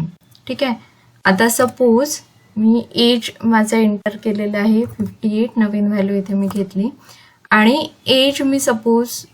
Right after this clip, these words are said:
अ, इथे माझं सिक्स एंटर केलंय तर मला आउटपुटमध्ये ॲप्लिकेशन डिनाईड असा मेसेज येतो आहे. ठीक आहे, म्हणजे ही कंडिशन माझी फॉल्स झाली. जर माझं,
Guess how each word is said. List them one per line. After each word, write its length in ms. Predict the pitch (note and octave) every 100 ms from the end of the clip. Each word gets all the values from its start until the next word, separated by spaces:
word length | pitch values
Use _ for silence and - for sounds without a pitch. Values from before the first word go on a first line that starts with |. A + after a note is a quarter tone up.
| _ -
अ, 40 | G#3 G3+ -
इथे 220 | G#3+ A3+
माझं 340 | G#3 G3+ B3 F4 - - -
सिक्स 380 | - - D4 -
एंटर 360 | A#3 G#3 F#3+ F#3
केलंय 280 | F3+ E3+ E3+ F#3 - _ _ -
तर 120 | G#3+
मला 260 | G#3+ G#3 G#3+
आउटपुटमध्ये 880 | B3+ - G#3+ F#3+ A3+ G#3+ G#3+ G3+ A#3
ॲप्लिकेशन 680 | A3+ F#3+ G#3 G3 F#3+ A3+ A3
डिनाईड 520 | G#3 F#3+ F#3+ F#3+ F#3 - -
असा 260 | F#3 G#3+
मेसेज 480 | G#3 F#3 F#3 F#3+ F3
येतो 240 | E3 E3 E3
आहे. 300 | D#3+ E3 E3 - -
ठीक 80 | A#3
आहे, 140 | D4 D4 - - _
म्हणजे 180 | G#3 G#3
ही 200 | A3 A#3
कंडिशन 560 | A3+ A3+ A3 A3 A3 A3+
माझी 240 | G#3+ A#3+
फॉल्स 460 | D4 D4 B3+ B3 A#3
झाली. 280 | A3 F3+ F#3
जर 180 | G3
माझं, 380 | G3 G3 F#3+ G#3